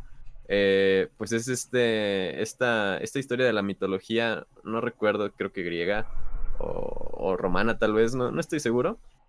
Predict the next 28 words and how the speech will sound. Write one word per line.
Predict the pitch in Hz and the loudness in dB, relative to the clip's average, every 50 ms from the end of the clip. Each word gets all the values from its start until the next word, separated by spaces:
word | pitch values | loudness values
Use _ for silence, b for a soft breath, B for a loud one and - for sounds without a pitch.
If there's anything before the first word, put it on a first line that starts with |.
| _ _ _ _ _ - | _ _ _ _ _ 2
pero | - 165 190 214 202 | 4 4 4 4 4
pues | - 131 123 117 | 4 2 4 6
era | 131 131 139 139 135 131 127 123 120 117 | 6 6 6 6 6 4 4 4 4 2
este, | 117 113 - - - 127 127 123 120 117 113 107 104 98 - | 2 0 -2 -6 -2 0 0 2 2 2 0 0 0 0 0
este | 113 110 - - 139 | -2 -2 0 0 0
hombre | 131 131 135 135 131 131 117 | 2 2 0 0 0 2 2
al | 110 110 - | 2 0 -2
que | - | -10
se | - - 110 | -10 -8 -6
le | 107 107 | -4 -2
dieron | 113 117 120 131 135 139 | 0 2 2 0 0 0
unas | 139 143 139 139 - | -2 -2 -2 0 0
alas, | 156 143 131 131 135 175 - - - - - - - - - - - - - - - - - _ - | 0 0 0 -2 -4 -4 -8 -12 -14 -14 -14 -16 -16 -20 -20 -20 -20 -20 -20 -20 -20 -20 -20 _ -8
eh, | - 101 98 98 101 98 98 98 98 98 92 - | -4 -2 -2 0 -2 -2 -2 -2 -2 -2 -2 -2
y | 117 113 | -4 -2
con | - 123 117 123 | 0 0 2 2
esas | 127 123 156 147 160 | 2 0 0 2 2
alas | 160 151 156 151 151 - - | 2 4 4 2 2 0 -2
intentó | - 123 120 - 113 110 113 - 120 123 | -4 -4 -2 0 -2 -2 0 0 0 0
volar | 135 139 143 139 139 139 | 2 2 2 2 0 0
tan | - 139 139 143 | -2 -2 0 0
alto | 143 143 139 135 - 151 147 _ | 0 0 -2 -4 -8 -8 -8 _
que, | - 113 104 101 98 95 92 92 90 67 - - | -4 -2 -2 0 0 -2 -2 -2 -4 -6 -6 -4
que | - 110 | -2 -2
llegó | 107 110 107 104 117 113 | 0 0 0 0 0 0
casi | - 151 147 147 - | 0 0 -2 0 -2
al | 156 147 147 | -4 -4 -4
cielo, | - 160 160 147 135 139 - | -4 -2 -2 -2 -2 -4 -10